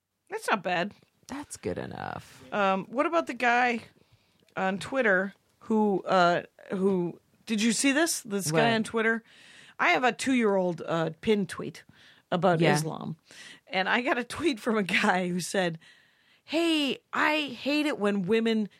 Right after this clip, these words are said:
Speaker 1: defend Islam because they're so, um, because of how they treat women in their religion."
Speaker 2: Right.
Speaker 1: And I was like, "Oh, do they, is Islam bad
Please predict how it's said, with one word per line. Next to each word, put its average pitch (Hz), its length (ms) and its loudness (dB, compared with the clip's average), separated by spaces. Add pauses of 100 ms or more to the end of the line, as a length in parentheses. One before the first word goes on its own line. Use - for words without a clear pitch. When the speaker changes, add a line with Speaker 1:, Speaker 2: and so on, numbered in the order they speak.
(100)
Speaker 1:
defend 214 520 0
Islam 180 600 0
because 175 380 -4
they're 185 200 -2
so, 208 600 0 (600)
um, 175 540 0 (1300)
because 220 260 4
of 202 80 0
how 226 260 0
they 220 180 4
treat 214 440 -2 (160)
women 180 440 0
in 180 180 0
their 170 140 2
religion." 165 640 -4
Speaker 2:
Right. 131 320 -4 (380)
Speaker 1:
And 196 420 2
I 233 200 0
was 240 200 0
like, 196 260 0 (1700)
"Oh, 311 160 6
do 302 80 2
they, 285 240 2 (160)
is 240 180 -2
Islam 294 480 -2
bad 247 400 2